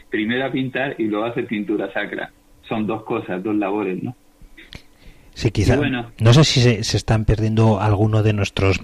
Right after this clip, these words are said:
Speaker 2: oyentes porque, eh, he cometido el error de no, no hacer esta presentación de tu misión actual, ¿no? Entonces, si te parece, vamos a retomar. ¿Cuál es tu misión en la Escuela de Arte Sacro de Florencia?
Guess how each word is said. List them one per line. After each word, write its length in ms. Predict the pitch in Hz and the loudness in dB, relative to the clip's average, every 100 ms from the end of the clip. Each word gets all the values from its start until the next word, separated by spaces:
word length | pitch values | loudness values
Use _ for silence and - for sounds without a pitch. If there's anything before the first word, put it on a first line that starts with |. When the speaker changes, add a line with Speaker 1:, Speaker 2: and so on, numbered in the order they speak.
| - 104 | -4 2
Speaker 2:
oyentes 380 | 101 101 110 | 2 4 2
porque, 380 | - - 113 95 - - - | 4 2 2 0 -2 -12 -8
eh, 380 | 98 92 92 90 | -4 0 2 2
he 40 | 90 | 2
cometido 400 | 95 90 104 95 | 0 4 6 6
el 60 | |
error 300 | 92 92 101 101 | 6 4 2 -2
de 240 | 98 87 | -6 -4
no, 440 | 76 80 87 85 80 | -2 -2 0 -2 -2
no 220 | 82 85 | -2 -2
hacer 240 | 87 - 95 | 0 0 0
esta 200 | - 107 | 2 2
presentación 480 | 98 98 - 107 | 0 0 -2 0
de 120 | 92 - | -2 -2
tu 100 | 92 | -2
misión 320 | 85 98 82 | -2 -2 -2
actual, 420 | 80 127 113 82 | 0 4 4 4
¿no? 140 | 131 - - - | 0 -2 -8 -6
Entonces, 220 | - 107 | -2 -2
si 60 | |
te 100 | 110 | -2
parece, 180 | 120 135 | -2 0
vamos 240 | 135 143 - | 0 0 2
a 40 | |
retomar. 400 | 127 - 92 85 - - - - | 2 0 -2 -4 -10 -20 -20 -2
¿Cuál 160 | - 175 | 2 2
es 120 | 170 | 2
tu 100 | 156 | 4
misión 320 | 123 - 131 | 4 4 2
en 140 | 113 104 | 2 0
la 60 | |
Escuela 800 | 98 - 107 104 101 95 92 92 | 0 2 4 4 2 0 0 -2
de 240 | 98 95 95 | -4 0 0
Arte 220 | 95 98 | 2 0
Sacro 260 | 101 - 85 | -2 0 0
de 80 | |
Florencia? 640 | 80 - 67 65 - 71 | 0 -2 -2 -6 -8 -10